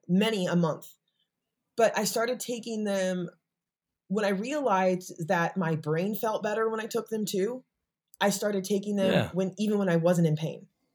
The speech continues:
Speaker 1: And then I started taking them
Speaker 2: Mm-hmm.
Speaker 1: because if I didn't, I felt terrible. And
Speaker 2: There you go.
Speaker 1: so I started going through withdrawals. And so what happened was at the height of the addiction, I was taking twenty Percocet and ten morphine a day.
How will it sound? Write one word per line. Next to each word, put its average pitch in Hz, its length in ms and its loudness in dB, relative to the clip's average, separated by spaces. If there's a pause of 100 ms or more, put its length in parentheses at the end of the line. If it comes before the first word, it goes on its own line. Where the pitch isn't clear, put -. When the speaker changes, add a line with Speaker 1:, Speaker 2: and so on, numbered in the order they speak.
(160)
Speaker 1:
And 196 200 0
then 269 320 0
I 214 80 -4
started 190 320 -4
taking 190 320 -4
them 180 160 2
Speaker 2:
Mm-hmm. 175 120 6
Speaker 1:
because 190 220 0
if 175 120 -4
I 156 100 -2
didn't, 180 560 -2 (460)
I 170 100 2
felt 170 420 -4
terrible. 165 540 0 (840)
And 175 460 0
Speaker 2:
There 175 80 -4
you 190 80 -4
go. 165 220 0
Speaker 1:
so 185 300 4
I 196 80 2
started 196 300 0
going 185 220 0
through 190 120 -6
withdrawals. 170 760 0
And 175 160 0
so 180 200 2
what 196 160 2
happened 208 420 -2
was 180 280 2
at 156 80 -10
the 190 60 -4
height 226 260 0
of 247 120 -2
the 214 100 -6
addiction, 175 460 -2
I 151 60 -2
was 175 120 -8
taking 175 340 -4
twenty 208 280 -4
Percocet 190 500 -6
and 175 100 -4
ten 185 180 -2
morphine 170 360 -2
a 160 60 0
day. 143 380 -2